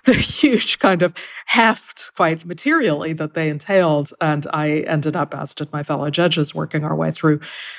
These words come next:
one hundred and sixty books in about six months. So it was a pretty heavy reading load, for which I must say that I was grateful to be a historian, because one of the things that you learn as a graduate student in history is how to read a lot of books really fast and efficiently. So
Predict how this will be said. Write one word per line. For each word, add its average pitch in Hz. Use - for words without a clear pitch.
one 175
hundred 160
and 151
sixty -
books 156
in 143
about 139
six -
months. 165
So 151
it 185
was 165
a 160
pretty 151
heavy 160
reading 160
load, 139
for -
which 175
I 147
must 185
say 247
that 170
I 143
was 143
grateful 160
to 156
be 143
a 139
historian, 151
because 147
one 160
of 147
the 147
things 143
that -
you 156
learn 160
as 143
a 151
graduate 160
student 151
in 147
history 151
is 143
how 151
to 156
read 147
a 143
lot 143
of 139
books 147
really 147
fast -
and 156
efficiently. 151
So 151